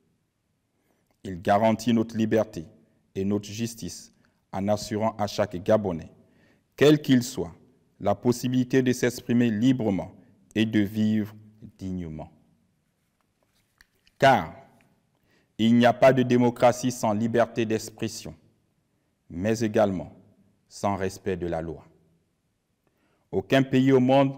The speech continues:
ne s'est développé dans l'anarchie et le désordre, ou par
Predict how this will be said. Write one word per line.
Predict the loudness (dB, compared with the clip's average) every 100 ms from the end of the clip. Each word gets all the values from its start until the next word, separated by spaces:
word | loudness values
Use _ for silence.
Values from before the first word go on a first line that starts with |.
| -10
ne | -8
s'est | -4 -2
développé | 0 0 2 0 0 0 0 -2 -8 -20 _ _
dans | -4 0
l'anarchie | 2 2 2 -2 -2 -4 -2
et |
le | -2
désordre, | -2 -4 -4 -10 -14 -20 _ _ _ _ _ _ _ _ _ _ _ _ _ -4
ou | -4
par | 2 4 4 -2